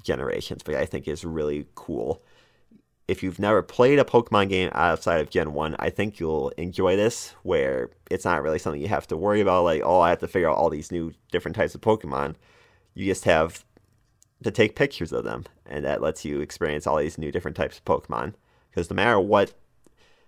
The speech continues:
people who only like Gen one might say,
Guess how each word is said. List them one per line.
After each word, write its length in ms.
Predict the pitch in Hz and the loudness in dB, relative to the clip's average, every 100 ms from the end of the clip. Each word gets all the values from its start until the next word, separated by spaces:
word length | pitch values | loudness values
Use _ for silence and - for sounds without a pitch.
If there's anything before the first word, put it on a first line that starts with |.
| _ _ | _ _
people 260 | - 107 92 | -6 0 0
who 260 | 92 87 - | 2 0 0
only 240 | 92 90 | 0 0
like 200 | 85 80 | 0 -2
Gen 220 | - 82 | 0 -2
one 160 | 78 78 | 0 -2
might 240 | 76 71 | -2 -4
say, 400 | - 78 64 101 | -2 0 0 -2